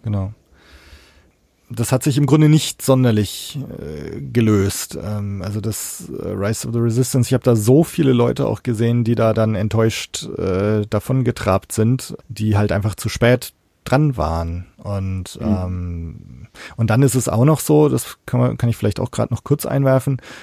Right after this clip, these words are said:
Speaker 1: Also es gibt so Boarding Groups. Wenn du dich da virtuell anstellst, wirst du einer Boarding Group zugewiesen.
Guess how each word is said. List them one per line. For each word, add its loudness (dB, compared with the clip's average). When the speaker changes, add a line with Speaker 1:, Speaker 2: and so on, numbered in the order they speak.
Speaker 1:
Also -2
es 0
gibt -2
so -2
Boarding 4
Groups. 2
Wenn 0
du 0
dich -2
da 0
virtuell -2
anstellst, 0
wirst -2
du -4
einer -2
Boarding 2
Group 0
zugewiesen. 0